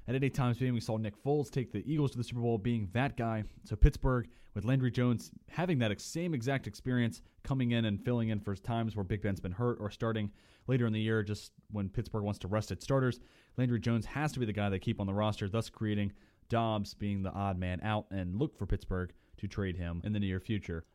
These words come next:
You're listening to the Steelers Nation dot com podcast, brought to you by Stoney's Brewing.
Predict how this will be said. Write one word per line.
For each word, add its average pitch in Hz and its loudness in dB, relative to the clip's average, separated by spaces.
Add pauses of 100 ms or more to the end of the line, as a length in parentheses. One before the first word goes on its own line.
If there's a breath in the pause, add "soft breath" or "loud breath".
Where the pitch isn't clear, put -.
(160 soft breath)
You're 214 -2
listening 175 2
to 139 0
the 135 0
Steelers 143 0
Nation 123 0
dot 139 -4
com 117 0
podcast, 110 -4
brought 147 -4
to 107 -2
you 104 0
by 92 -2
Stoney's 180 -4
Brewing. 95 -2